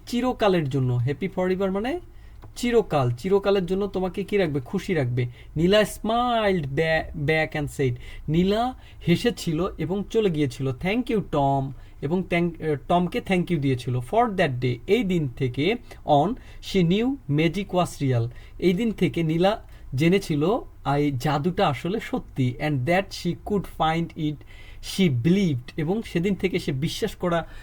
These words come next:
শুরু করেছিল, আসলেই মনে হয় জাদুটা, believe মানে কি? বিশ্বাস করা, জাদুটা সত্যি। আমাদের এই গল্পটা আসলে seriously নেওয়ার কিছু নেই, আমরা ভোকাবুলারি শেখার জন্য গল্প আমরা পড়ে ফেলি, অর্থাৎ ভো-,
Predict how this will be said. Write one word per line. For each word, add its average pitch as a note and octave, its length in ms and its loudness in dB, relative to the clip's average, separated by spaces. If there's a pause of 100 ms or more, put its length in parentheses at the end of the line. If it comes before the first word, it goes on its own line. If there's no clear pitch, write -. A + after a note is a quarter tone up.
(100)
শুরু C4 280 4
করেছিল, E3 400 2 (140)
আসলেই F#3+ 500 4
মনে F3 220 6
হয় D#3 160 2
জাদুটা, C3+ 400 0
believe E3 320 2
মানে G3+ 160 4
কি? D#3+ 260 0
বিশ্বাস D3 480 -2
করা, A#2+ 300 0 (360)
জাদুটা E3+ 580 2 (600)
সত্যি। D3+ 560 0 (100)
আমাদের E3 300 -2
এই G3+ 80 4
গল্পটা D3 720 0 (460)
আসলে G3 300 -2 (140)
seriously D#3+ 440 -2
নেওয়ার D#3 300 0
কিছু - 280 -4
নেই, C#4+ 160 0
আমরা C#3 200 2
ভোকাবুলারি F#3+ 600 2
শেখার F3+ 400 -4
জন্য G3+ 320 -2 (320)
গল্প D#3 520 2 (400)
আমরা D3+ 220 0
পড়ে F3+ 300 2
ফেলি, A#2 320 0 (180)
অর্থাৎ C#3+ 240 -4 (100)
ভো-, F3 180 2